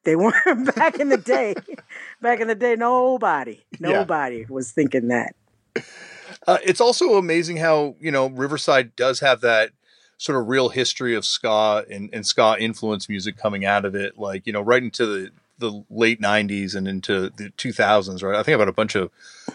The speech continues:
Speaker 2: old ska compilations, even with, like, Assorted Jelly Beans and stuff on it.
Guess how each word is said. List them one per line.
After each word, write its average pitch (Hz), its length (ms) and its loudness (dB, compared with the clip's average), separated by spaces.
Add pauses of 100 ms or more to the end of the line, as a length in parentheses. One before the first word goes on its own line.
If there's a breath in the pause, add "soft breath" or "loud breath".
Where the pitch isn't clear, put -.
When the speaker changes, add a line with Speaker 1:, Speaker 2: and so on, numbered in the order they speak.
(120)
Speaker 2:
old 110 220 2
ska 98 280 2
compilations, 95 640 0
even 95 100 -6
with, 95 120 -6
like, 98 100 -4
Assorted 98 380 2
Jelly 101 260 0
Beans 95 240 -4
and 92 100 -8
stuff - 260 0
on 90 200 -2
it. 87 120 -10